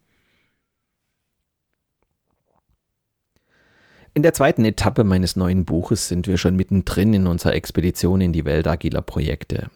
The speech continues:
Wir bewegen uns in einer Welt voller Ideen und Wünsche, voll von Wirrwarr und drohendem Chaos. Im ersten Kapitel der zweiten Etappe erfahrt ihr, wie ihr in dieser Lage ein solides Fundament sicherstellt,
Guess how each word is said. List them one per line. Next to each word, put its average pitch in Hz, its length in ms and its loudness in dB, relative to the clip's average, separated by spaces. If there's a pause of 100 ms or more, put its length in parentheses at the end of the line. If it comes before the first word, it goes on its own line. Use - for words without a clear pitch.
(200)
Wir 85 120 -2
bewegen 101 460 0
uns 95 260 0
in 80 120 -2
einer 85 240 -2
Welt 87 260 2
voller 87 240 0
Ideen 104 460 2
und 95 160 0
Wünsche, 127 360 0
voll 107 220 0
von 104 240 2
Wirrwarr 120 500 0
und 90 240 0
drohendem 90 460 0
Chaos. - 680 -8 (920)
Im 135 120 2
ersten 143 320 2
Kapitel 104 460 2
der 110 140 2
zweiten 107 360 0
Etappe 117 640 -2
erfahrt 104 480 -2
ihr, 120 360 2
wie 107 360 -2
ihr 110 640 2
in 98 320 0
dieser 156 320 2
Lage 98 440 0
ein 101 200 0
solides 101 420 0
Fundament 104 640 0
sicherstellt, - 680 -6